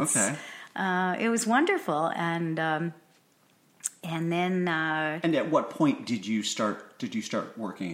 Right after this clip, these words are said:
Speaker 2: again or start exploring?
Speaker 1: Um, I started exploring little jobs, like, uh, I have a, a really dear friend of mine who was my musical director, conductor of Evita,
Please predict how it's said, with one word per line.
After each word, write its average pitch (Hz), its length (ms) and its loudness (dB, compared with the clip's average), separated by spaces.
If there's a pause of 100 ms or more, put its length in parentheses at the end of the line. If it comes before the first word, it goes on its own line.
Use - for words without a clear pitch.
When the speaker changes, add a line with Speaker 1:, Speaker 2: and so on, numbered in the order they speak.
Speaker 2:
again 85 180 -8
or 85 100 -10
start 90 280 -6
exploring? - 520 -2
Speaker 1:
Um, 311 340 -2
I 277 100 -2
started 403 440 2
exploring 233 1000 0 (640)
little 220 920 0 (180)
jobs, 156 840 2
like, 160 600 -2
uh, 160 440 0 (520)
I 170 100 0
have 180 280 0
a, 160 240 0
a 180 120 -4
really 175 520 -2 (160)
dear 180 220 2
friend 180 340 0
of 165 140 -2
mine 156 360 0
who 156 300 -4
was 147 240 -4
my 143 240 -2
musical 156 460 -4
director, 143 500 -4
conductor 143 640 -4
of 139 100 -6
Evita, 151 640 -6